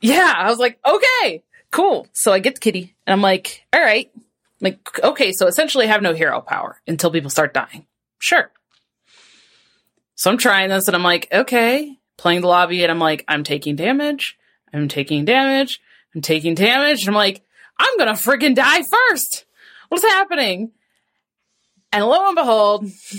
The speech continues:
sure enough, I get knocked out, but I'm in seventh. But I get knocked out at the same time as the other person. So they took eighth, I took seventh.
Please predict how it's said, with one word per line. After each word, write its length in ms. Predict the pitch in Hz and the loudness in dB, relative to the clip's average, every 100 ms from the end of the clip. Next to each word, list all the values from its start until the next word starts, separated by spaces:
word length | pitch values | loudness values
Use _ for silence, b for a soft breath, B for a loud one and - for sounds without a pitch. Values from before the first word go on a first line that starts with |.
| B _ _ _ _ _ _ | B _ _ _ _ _ _
sure 360 | - - 262 320 | -6 0 2 2
enough, 480 | 311 196 170 - _ _ _ _ - | 0 0 0 -2 _ _ _ _ -4
I 120 | 370 | -2
get 140 | 392 277 | 0 0
knocked 260 | 294 285 | -2 0
out, 280 | 202 185 - | 0 0 0
but 240 | 466 453 - | 0 0 0
I'm 120 | 294 330 | -4 -2
in 120 | 320 | -4
seventh. 580 | - 381 302 196 143 - _ _ B B B B | 0 0 0 -4 -6 -20 _ _ B B B B
But 100 | 294 | 0
I 40 | 339 | 2
get 140 | 311 | 2
knocked 240 | 277 262 | 0 2
out 240 | 254 214 - | 2 2 2
at 240 | 226 247 247 | 0 0 0
the 100 | 220 | 0
same 240 | 226 202 | 0 -2
time 440 | 202 190 175 160 - | 0 0 0 -4 -2
as 140 | 175 | 0
the 100 | 190 | 2
other 140 | 185 175 | 2 2
person. 580 | 165 151 156 147 143 147 _ _ _ _ _ | 0 -2 -2 -4 -6 -10 _ _ _ _ _
So 380 | - 196 170 147 | 0 2 2 0
they 120 | 160 214 | -2 0
took 240 | 196 180 | 0 0
eighth, 240 | 170 160 - | 0 -2 -4
I 120 | 165 | -4
took 180 | 165 160 | -2 -4
seventh. 460 | - 143 143 147 | -2 -2 -2 -8